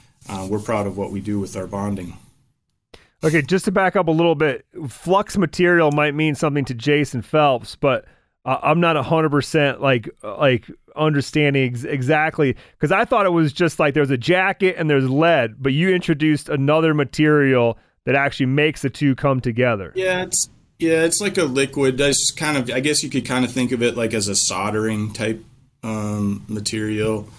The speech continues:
Speaker 1: that goes in there, and it's, it's a liquid, in liquid form, and it, and it just kind of fuses and, and, uh,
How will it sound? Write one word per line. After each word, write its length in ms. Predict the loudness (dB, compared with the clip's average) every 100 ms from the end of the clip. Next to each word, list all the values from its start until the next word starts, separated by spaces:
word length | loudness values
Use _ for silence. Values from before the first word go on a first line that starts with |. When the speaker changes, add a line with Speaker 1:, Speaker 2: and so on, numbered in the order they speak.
| -20 _ _
Speaker 1:
that 140 | -6 -2
goes 320 | 0 0 0
in 180 | 0 0
there, 300 | 0 0 0
and 180 | -2
it's, 300 | -4 -4 -4
it's 220 | -4 -6 -4
a 80 |
liquid, 400 | 0 -2 -2 -4
in 280 | -2 -2 0
liquid 320 | -2 -4 -6
form, 460 | -6 -8 -4 -2 -2
and 100 | -2
it, 140 | -4 -8 -20 -12
and 160 | -8 -8
it 160 | -8
just 280 | -6 -4 -4
kind 200 | -4 -6
of 140 | -8
fuses 500 | -8 -6 -4 -2 -4
and, 320 | -4 -6 -6 -10
and, 320 | -8 -6 -6
uh, 220 | -6 -10